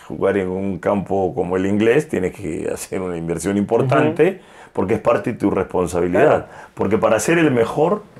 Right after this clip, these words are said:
Speaker 1: hay que mirar siempre al mejor.
Speaker 2: Claro, y además, yo te
Speaker 1: Si
Speaker 2: yo
Speaker 1: no, ¿cómo eres el mejor?
Speaker 2: Yo le digo,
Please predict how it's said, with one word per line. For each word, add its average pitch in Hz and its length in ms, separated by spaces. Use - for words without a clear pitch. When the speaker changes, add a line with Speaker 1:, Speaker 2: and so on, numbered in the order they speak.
Speaker 1:
hay 110 160
que 110 120
mirar 107 260
siempre 113 400
al 92 100
mejor. 85 380
Speaker 2:
Claro, 220 320
y 175 80
además, 202 300
yo 156 140
te 156 80
Speaker 1:
Si 131 100
Speaker 2:
yo 170 120
Speaker 1:
no, 160 60
¿cómo 151 160
eres 127 200
el 104 60
mejor? 92 260
Speaker 2:
Yo 202 120
le 202 120
digo, 139 340